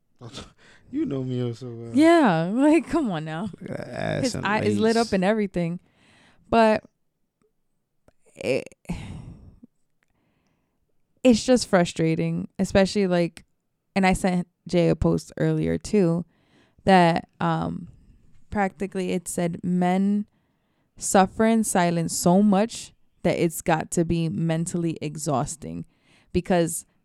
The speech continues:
Speaker 2: that's another thing in a relationship. Like, men, uh,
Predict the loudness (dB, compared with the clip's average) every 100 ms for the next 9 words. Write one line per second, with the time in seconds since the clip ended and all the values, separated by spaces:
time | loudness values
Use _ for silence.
0 | _ _ _ _ -2 -2 0 0 0 0
1 | -2 -4 -2 -2 0 0 0 -2 -6 -4
2 | -4 -6 _ _ _ _ -2 -2 -2 _
3 | _ _ _ _ _ _ _ 0 2 2
4 | 2 2 2 0 -4 -12 _ _ _ _
5 | _ _ _ _ -4 -2 -2 -4